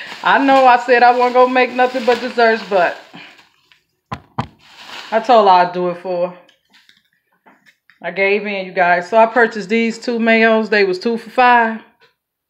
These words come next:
And these are thirty fluid ounce. And of course, I checked the date, you guys, 'cause normally when they have stuff two for five or ten for ten at Cubs, it's because the expiration date finna go. But this right here says May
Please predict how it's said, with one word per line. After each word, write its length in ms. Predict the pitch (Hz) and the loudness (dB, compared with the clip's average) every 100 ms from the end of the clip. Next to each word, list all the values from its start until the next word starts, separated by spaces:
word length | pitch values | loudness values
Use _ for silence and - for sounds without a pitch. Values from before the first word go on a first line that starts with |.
| _ _ _ _ _ _ _ | _ _ _ _ _ _ _
And 120 | 180 196 | -8 -6
these 200 | 208 175 | -6 -6
are 40 | |
thirty 280 | 180 214 220 | 0 0 0
fluid 340 | 214 226 220 | -2 -2 2
ounce. 320 | 220 214 208 | 2 0 -4
And 160 | - 214 | -6 -4
of 140 | 196 | -6
course, 280 | - 254 226 | 0 0 2
I 120 | - 190 | -2 -4
checked 340 | - 202 185 | -2 -4 -4
the 60 | 185 | -6
date, 320 | 190 185 185 | -2 -2 -4
you 80 | 196 | -4
guys, 260 | 180 180 | -2 -2
'cause 140 | 180 180 | -4 -4
normally 280 | 233 240 | -2 -2
when 140 | 226 220 | -2 -2
they 120 | 226 | 0
have 240 | 226 220 | 2 2
stuff 260 | 214 226 214 | 0 -4 -4
two 180 | - 233 | -6 -8
for 120 | 214 | -8
five 340 | 220 226 214 | 0 0 2
or 140 | 196 180 | 0 -4
ten 240 | 208 226 | -2 -4
for 120 | 220 | -4
ten 320 | 196 240 233 220 | -8 -6 -4 -4
at 120 | 196 | -2
Cubs, 500 | 254 240 226 220 - - - - - - | 0 2 0 -4 -16 -20 -20 -20 -8 -2
it's 180 | 247 | -2
because 400 | - 220 214 202 | -2 0 2 2
the 140 | 196 180 | 0 0
expiration 640 | 196 196 185 190 190 170 | 0 0 -2 -2 -4 -4
date 260 | 165 165 - | -4 -4 -10
finna 260 | 170 170 165 | -14 -10 -6
go. 340 | 160 - - - - - - | -6 -6 -12 -20 -20 -20 -8
But 160 | 170 | -2
this 240 | 214 220 220 | 2 2 2
right 160 | 208 | 2
here 160 | 214 226 | 4 2
says 340 | 226 185 165 | 2 0 0
May 600 | 156 165 185 196 208 - | -2 -2 0 0 -6 -16